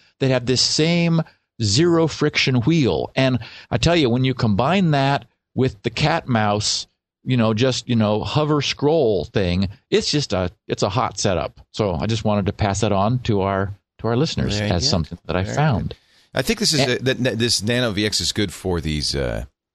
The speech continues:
Speaker 2: uh, netbooks 'cause they, they, they really have lousy trackpads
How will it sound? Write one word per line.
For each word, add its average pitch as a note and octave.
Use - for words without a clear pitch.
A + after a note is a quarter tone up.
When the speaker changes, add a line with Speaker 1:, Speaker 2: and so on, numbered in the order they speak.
Speaker 2:
uh, A#1
netbooks -
'cause G#2
they, A#2+
they, C3+
they D3+
really B2+
have F2
lousy D#2
trackpads -